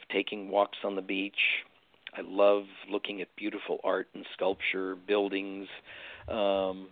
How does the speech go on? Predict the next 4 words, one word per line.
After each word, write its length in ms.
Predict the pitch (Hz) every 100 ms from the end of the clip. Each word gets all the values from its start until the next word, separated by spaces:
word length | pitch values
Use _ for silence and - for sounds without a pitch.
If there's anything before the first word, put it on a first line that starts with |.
| - -
gardening, 640 | 101 104 101 101 98 92 - _ _ _ - - _ - - - - - -
um, 540 | 107 98 95 95 92 90 _ _ _ _ - - - _ _ _ _ _ 120
exercise. 840 | - - 110 - 98 98 101 98 - - _ _ _ - - -
Uh, 520 | 107 104 101 104 104